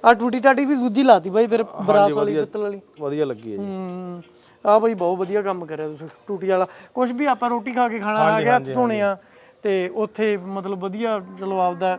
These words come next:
Speaker 1: ਕੋਲ ਹੀ ਸਰ ਜਾਂਦਾ, ਹਨਾ?
Speaker 2: ਬਾਕੀ
Speaker 1: ਮੰਡੀ
Speaker 2: ਮੱਛੀ
Speaker 1: ਮੁੰਡੀ ਦੀ
Speaker 2: ਘਾਟਾ ਆ
Speaker 1: ਦਿੱਕਤ
Speaker 2: ਗਿਆ ਜੀ ਇਹਦਾ।
Speaker 1: ਹੂੰ, ਗਾਟਾ ਮੱਛੀ ਆ ਗਿਆ ਬਾਈ।
Speaker 2: ਹਾਂਜੀ।
Speaker 1: ਆ ਜਾ ਕਰਨ ਦਿਖਾ ਦੇ। ਇਹ ਬਾਈ ਮੱਛੀ ਘਾਟੇ ਵਾਲੇ 'ਚ ਮੰਨ ਕੇ ਚੱਲੋ, ਅਹ, ਦੂਜੇ ਨਾਲੋਂ ਨੀਵਾਂ ਆ ਜਾਂਦਾ।
Speaker 2: ਹਾਂਜੀ।
Speaker 1: ਹਨਾ?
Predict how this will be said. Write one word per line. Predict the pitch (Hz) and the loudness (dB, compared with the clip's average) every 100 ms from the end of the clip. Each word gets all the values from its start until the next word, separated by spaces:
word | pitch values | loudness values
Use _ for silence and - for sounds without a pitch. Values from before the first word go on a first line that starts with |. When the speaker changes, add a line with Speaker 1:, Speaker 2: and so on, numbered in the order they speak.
| - - | -6 -4
Speaker 1:
ਕੋਲ | 214 | -2
ਹੀ | 208 | -2
ਸਰ | 202 160 | -4 -6
ਜਾਂਦਾ, | 175 175 | -8 -6
ਹਨਾ? | 185 | -2
Speaker 2:
ਬਾਕੀ | 247 | 0
Speaker 1:
ਮੰਡੀ | 247 165 | 0 0
Speaker 2:
ਮੱਛੀ | 156 | 0
Speaker 1:
ਮੁੰਡੀ | - 156 | 0 2
ਦੀ | 156 | 0
Speaker 2:
ਘਾਟਾ | 143 | 4
ਆ | 151 | 2
Speaker 1:
ਦਿੱਕਤ | 147 | 2
Speaker 2:
ਗਿਆ | 147 | -2
ਜੀ | |
ਇਹਦਾ। | 147 143 127 - - - 214 | 0 -2 -4 -14 -20 -14 -8
Speaker 1:
ਹੂੰ, | 226 190 156 - - - | -8 -8 -12 -18 -20 2
ਗਾਟਾ | 247 - 311 | 4 8 6
ਮੱਛੀ | 277 - 269 | 6 2 2
ਆ | 196 | 2
ਗਿਆ | 170 | 0
ਬਾਈ। | 156 143 | -4 -8
Speaker 2:
ਹਾਂਜੀ। | 143 113 101 - - | -12 -12 -14 -6 8
Speaker 1:
ਆ | 254 | 10
ਜਾ | 277 | 12
ਕਰਨ | 247 254 254 | 10 6 4
ਦਿਖਾ | 226 190 | 2 2
ਦੇ। | 160 - - - _ | 0 -8 -20 -20 _
ਇਹ | 262 277 302 294 | 6 8 8 6
ਬਾਈ | 254 277 262 | 8 8 8
ਮੱਛੀ | 254 - 269 | 4 4 4
ਘਾਟੇ | 262 262 | 6 8
ਵਾਲੇ | 262 | 6
'ਚ | 247 | 4
ਮੰਨ | 247 240 | 0 0
ਕੇ | 226 | -2
ਚੱਲੋ, | 226 233 233 240 220 | -4 -2 0 0 0
ਅਹ, | - - - - - _ - 208 208 | -6 -20 -20 -20 -20 _ 0 4 4
ਦੂਜੇ | 190 214 185 226 | 0 -2 2 4
ਨਾਲੋਂ | 226 233 226 | 6 4 2
ਨੀਵਾਂ | 226 208 | -2 -4
ਆ | 175 | -6
ਜਾਂਦਾ। | 160 160 156 147 | -10 -14 -6 -4
Speaker 2:
ਹਾਂਜੀ। | 143 123 107 - _ 196 | -4 -6 -12 -18 _ -4
Speaker 1:
ਹਨਾ? | 233 | -2